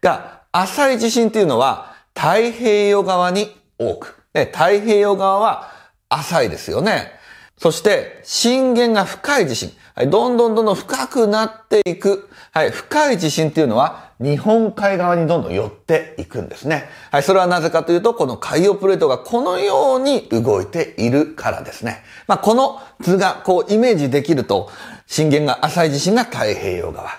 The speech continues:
はい、どんどんどんどん深くなっていく方が日本海側と分かっていきますね。さあ、こんな地震を引き起こす、今ちょっとちらっと話したことなんですが、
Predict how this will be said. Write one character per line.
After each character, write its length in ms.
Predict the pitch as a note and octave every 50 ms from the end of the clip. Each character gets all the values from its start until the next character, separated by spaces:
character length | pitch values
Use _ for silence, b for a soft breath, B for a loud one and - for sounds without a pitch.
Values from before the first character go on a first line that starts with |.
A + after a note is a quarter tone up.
| B B B B
は 60 | B C3
い、 40 |
ど 140 | B2+ D3+ F#3
ん 60 | F#3+
ど 100 | G3 G3+
ん 40 | F#3
ど 100 | G3 G3
ん 20 | F#3
ど 60 | F3+
ん 40 | E3+
深 220 | - - A3+ G#3
く 140 | - G#3 G3
な 120 | G3+ G3
っ 100 | F#3 - -
て 80 | F#3+
い 60 | F3+
く 100 | F#3 F#3+
方 160 | F#3+ A3 G#3 G#3+
が 100 | A#3 E3
日 200 | - A2+ A2+ G#2+
本 280 | A2+ C3+ C3+ B2+ A#2
海 220 | - A#2 A2 G#2 F#2
側 240 | G2 G2 E2+ -
と 100 | - - - - B B B
分 180 | A2 A#2 A#2 -
か 120 | - - -
っ 40 | -
て 200 | E3+ D#3 - - -
い 40 |
き 120 | - - E2+
ま 80 | E2
す 120 | - - G2
ね。 240 | - - - - _ _ _ _ _ B B B B B B B B B
さ 360 | - - G3 C3+ - - -
あ、 220 | - - - - _ _ - -
こ 140 | G#3 A#3+
ん 80 | A#3 A3
な 220 | A3 G#3 G3+ - C#3+
地 160 | C#3 C#3 D3+
震 320 | D3 - - F#3 F3+ F3 F3
を 260 | F3+ F3+ - - - -
引 400 | - - - - - F#3 F#3 F3+
き 80 | -
起 0 |
こ 280 | - D#3+ D#3+ - E3 D#3
す、 280 | D#3 - D3+ D#3 D3 - -
今 180 | A3+ B3 A3+ F#3+
ち 80 | -
ょ 60 | C#4+ -
っ 40 |
と 60 | - -
ち 220 | - - G#3+ A#3
ら 80 | C#4 E4+
っ 40 | - - -
と 200 | - G3+ - - -
話 300 | E3 F3 F3+ F#3+ F3+ -
し 20 |
た 160 | - D#3+ C3+
こ 180 | - - D3+ C#3+
と 80 | F3
な 140 | D#3+ D3 A#2+
ん 20 | A2
で 80 | G2+
す 100 | F#2+ -
が、 280 | G2+ G2+ F#2+ - -